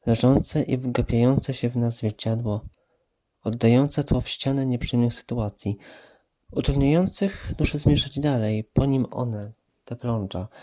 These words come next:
przeważają okrutny życia los, upokorzenia, tragedie i inne z każdym tętnem zabierają część nas.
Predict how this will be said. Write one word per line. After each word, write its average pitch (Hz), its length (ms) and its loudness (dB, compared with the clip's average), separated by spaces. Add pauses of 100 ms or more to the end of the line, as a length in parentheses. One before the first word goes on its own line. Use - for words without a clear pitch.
(340)
przeważają 123 580 4
okrutny 120 420 4
życia 110 260 -4
los, 110 440 -6 (160)
upokorzenia, 127 840 -2 (140)
tragedie 123 580 -2
i 123 220 -4
inne 127 200 0
z - 100 -12
każdym 113 360 -4
tętnem 117 440 -4 (640)
zabierają 113 600 0
część - 360 -4
nas. - 500 -12